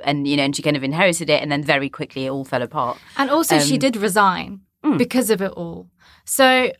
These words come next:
Speaker 2: 'cause I was thinking this morning, you know, maybe she would get up there on the panel and someone would ask her, "How can you call yourself a feminist,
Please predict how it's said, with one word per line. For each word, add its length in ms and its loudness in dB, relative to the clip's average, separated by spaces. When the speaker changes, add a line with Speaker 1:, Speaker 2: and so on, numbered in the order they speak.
Speaker 2:
'cause 140 -2
I 80 8
was 100 2
thinking 260 0
this 180 -2
morning, 340 0
you 80 -8
know, 140 -8
maybe 280 4
she 160 -2
would 160 0
get 120 4
up 160 -2
there 140 0
on 100 -2
the 60 -8
panel 420 -4
and 120 -4
someone 320 0
would 140 2
ask 360 2
her, 240 -12
"How 340 0
can 260 4
you 80 4
call 160 -6
yourself 460 -6
a 60 -12
feminist, 680 -2